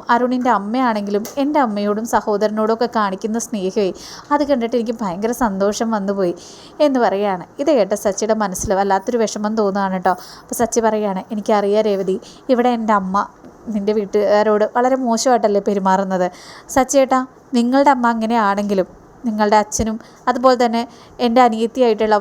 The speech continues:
വർഷയും അതുപോലെ തന്നെ ശ്രീകാന്തും ഒക്കെ മര്യാദയോടുകൂടി തന്നെയല്ലേ എൻ്റെ കുടുംബത്തെ നോക്കുന്നത്?" "അതൊന്നുമല്ല സച്ചിയേട്ടാ,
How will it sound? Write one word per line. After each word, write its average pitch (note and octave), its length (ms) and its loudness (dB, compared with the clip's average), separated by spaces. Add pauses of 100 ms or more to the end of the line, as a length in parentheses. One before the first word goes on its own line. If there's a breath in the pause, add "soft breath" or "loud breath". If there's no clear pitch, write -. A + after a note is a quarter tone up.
വർഷയും G#3 500 -2 (260)
അതുപോലെ A3 260 2
തന്നെ A3 220 0
ശ്രീകാന്തും A3 480 2
ഒക്കെ G#3 140 -4 (120)
മര്യാദയോടുകൂടി C4 720 2
തന്നെയല്ലേ A3 360 2 (120)
എൻ്റെ C4 200 -2
കുടുംബത്തെ A3 400 0
നോക്കുന്നത്?" G3 400 -2 (540 loud breath)
"അതൊന്നുമല്ല A3+ 460 2 (100)
സച്ചിയേട്ടാ, F#3+ 400 0